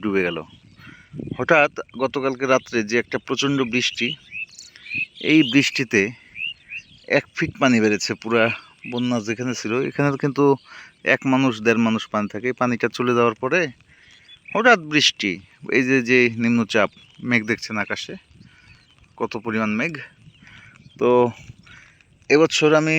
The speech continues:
চিন্তা করেছিলাম যেটা, নভেম্বরের প্রথম সপ্তাহ, নভেম্বরের এক তারিখ এবং নভেম্বরের পনেরো তারিখ, এর মধ্যে আমি আমার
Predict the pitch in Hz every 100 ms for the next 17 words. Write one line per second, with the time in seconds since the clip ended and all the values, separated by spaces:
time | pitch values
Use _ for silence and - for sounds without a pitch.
0 | 160 - 156 147 147 151 - 151 139 113
1 | - 135 165 147 147 143 139 139 - 143
2 | 135 151 143 143 - 143 165 - _ -
3 | - - _ _ - - 123 123 131 127
4 | 127 - 131 165 - - - _ - 113
5 | 117 120 120 113 113 113 113 117 110 -
6 | 120 107 104 90 - - 123 123 110 147
7 | 196 - - - - _ - 120 127 123